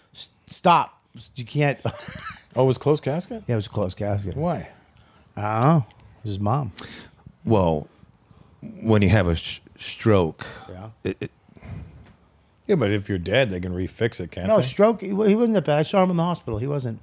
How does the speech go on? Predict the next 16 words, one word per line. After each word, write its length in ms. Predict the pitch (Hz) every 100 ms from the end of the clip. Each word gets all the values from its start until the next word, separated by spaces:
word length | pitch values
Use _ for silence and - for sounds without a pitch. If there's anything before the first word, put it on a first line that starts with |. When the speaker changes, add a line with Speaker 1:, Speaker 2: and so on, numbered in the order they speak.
| _ _ -
Speaker 3:
Oh, 160 | 135 127
Speaker 1:
he 80 | 117
Speaker 3:
really? 240 | 127 143
Speaker 1:
looked, 180 | 165 - -
it 60 | 170
was 140 | 175
weird. 180 | 175 220
He 100 | 175
actually 260 | 185 - 190
grew 180 | 156 156
a 40 |
beard, 460 | 113 143 160 110 87 -
like 120 | 127 107
a 40 |
full 260 | - 131 127
beard 400 | 113 123 110